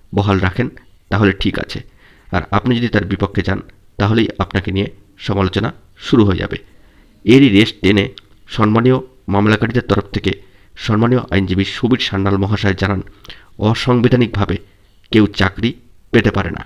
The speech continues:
এরই পরিপ্রেক্ষিতে সম্মানীয় বিচারপতি তবব্রত চক্রবর্তী মহাশয়ের গভীর পর্যবেক্ষণ এবং তিনি বলেন, quote unquote, "আপনার মূল লক্ষ্য চাকরি পাওয়া।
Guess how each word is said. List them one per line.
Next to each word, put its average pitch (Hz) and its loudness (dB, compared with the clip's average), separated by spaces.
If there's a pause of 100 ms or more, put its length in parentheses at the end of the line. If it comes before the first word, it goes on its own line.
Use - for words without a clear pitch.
(160)
এরই 135 6
পরিপ্রেক্ষিতে 135 2
সম্মানীয় 113 4
বিচারপতি 107 0
তবব্রত 104 2
চক্রবর্তী 104 0
মহাশয়ের 98 2
গভীর 98 0
পর্যবেক্ষণ 101 0 (400)
এবং 98 4
তিনি 95 0
বলেন, 95 2
quote 95 0
unquote, 95 -4 (460)
"আপনার 113 0
মূল 104 2
লক্ষ্য - -2 (460)
চাকরি 101 0
পাওয়া। - -6